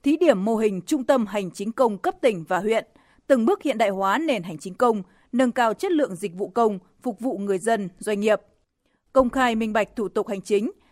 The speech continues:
thành phần hồ sơ được cắt giảm, chi phí thực hiện,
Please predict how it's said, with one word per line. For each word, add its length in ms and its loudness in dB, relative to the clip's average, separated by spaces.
thành 140 4
phần 180 0
hồ 120 0
sơ 320 2
được 240 -2
cắt 160 -4
giảm, 300 2
chi 200 -2
phí 180 -4
thực 140 -2
hiện, 220 -2